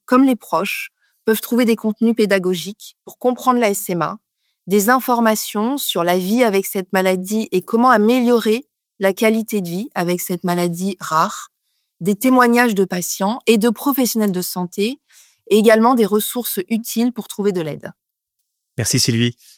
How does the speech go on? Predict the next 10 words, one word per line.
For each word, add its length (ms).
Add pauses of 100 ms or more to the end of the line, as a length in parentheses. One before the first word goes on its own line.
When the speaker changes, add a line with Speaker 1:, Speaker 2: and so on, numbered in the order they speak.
(300)
Speaker 2:
Alors 180
Benoît, 240
vous 180
êtes 140
au 80
contact 560
des 320
acteurs 320
de 100
terrain. 380